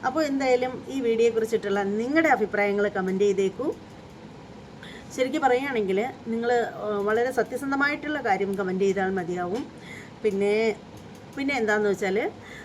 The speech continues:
ആ, നമ്മുടെ ചാനൽ സബ്സ്ക്രൈബ് ചെയ്യാത്ത ആളുകളൊക്കെ ഉണ്ടെങ്കിൽ ഒന്ന് സബ്സ്ക്രൈബ് ചെയ്ത് ബെൽ ഐക്കൺ കൂടി ഒന്ന് പ്രസ്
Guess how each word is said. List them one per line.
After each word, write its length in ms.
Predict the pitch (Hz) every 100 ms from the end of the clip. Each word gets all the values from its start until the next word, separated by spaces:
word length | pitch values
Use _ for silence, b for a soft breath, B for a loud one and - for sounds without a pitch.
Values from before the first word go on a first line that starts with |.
| B -
ആ, 40 | 208 202
നമ്മുടെ 220 | 202 202 214
ചാനൽ 320 | 208 202 202 208 208
സബ്സ്ക്രൈബ് 480 | 190 - 226 247 -
ചെയ്യാത്ത 260 | 202 196 196
ആളുകളൊക്കെ 380 | 185 185 180 196 170
ഉണ്ടെങ്കിൽ 360 | 165 175 185 311 -
ഒന്ന് 160 | 294 339
സബ്സ്ക്രൈബ് 480 | - - - 208 196 202
ചെയ്ത് 180 | 180 190
ബെൽ 140 | 175 190
ഐക്കൺ 180 | 190 220 220
കൂടി 160 | 240 - - 247
ഒന്ന് 280 | 277 311 370 -
പ്രസ് 180 | -